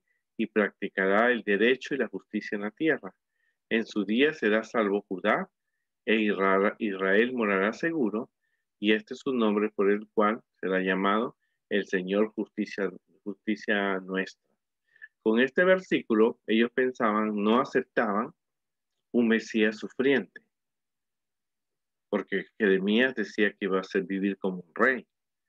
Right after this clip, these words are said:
pero ellos tenían un concepto equivocado, porque un rey sufre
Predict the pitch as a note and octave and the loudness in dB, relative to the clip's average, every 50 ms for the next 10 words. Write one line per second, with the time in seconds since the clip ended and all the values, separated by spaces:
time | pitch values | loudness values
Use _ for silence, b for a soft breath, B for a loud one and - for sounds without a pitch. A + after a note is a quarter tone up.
0 | _ _ _ _ _ _ _ _ _ _ _ _ - A2 G#2+ G2+ G#2 G2+ G2 G2 | _ _ _ _ _ _ _ _ _ _ _ _ 0 2 2 2 2 2 2 2
1 | G2 F#2+ F#2 F#2 F2+ F2 - - - G#2+ A2+ A2+ B2 A#2+ - A2+ G2+ G2+ G#2+ G#2+ | 0 0 -2 -2 -4 -6 -4 0 2 2 4 4 2 0 0 -2 0 2 2 2
2 | A2 A2+ G#2+ - G#2+ G2+ - - G#2+ G2 - - G#2 _ - F#2 F2 D#2+ _ - | 2 2 2 0 -2 -2 -2 -2 -4 -4 -4 -6 -10 _ -6 -6 -6 -6 _ -4
3 | - G#3+ G3 A2 E2+ - _ _ _ _ _ _ _ _ _ _ _ _ _ _ | -2 -2 -2 -2 -4 -8 _ _ _ _ _ _ _ _ _ _ _ _ _ _
4 | _ _ _ _ _ _ _ _ _ _ - G#2+ G#2 - - - G2+ G2 G2+ A2 | _ _ _ _ _ _ _ _ _ _ -2 -2 -2 -2 -2 -2 0 0 0 0
5 | G#2 G2 G#2+ A2+ A#2+ A#2+ - - - E3 F#3+ F#3+ - - | 0 2 0 0 0 -2 -4 -4 -2 -2 -2 -4 -8 -16